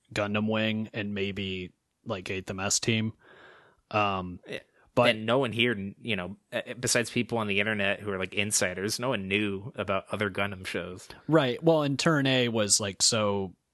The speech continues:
Speaker 1: weird and unusual looking to me that I was like,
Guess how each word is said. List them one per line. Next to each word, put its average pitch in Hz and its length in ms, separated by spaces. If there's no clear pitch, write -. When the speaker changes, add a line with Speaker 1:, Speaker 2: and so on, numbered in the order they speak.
Speaker 1:
weird 123 760
and 120 280
unusual 107 760
looking 101 480
to - 160
me 87 480
that 107 160
I 101 60
was 101 200
like, 98 160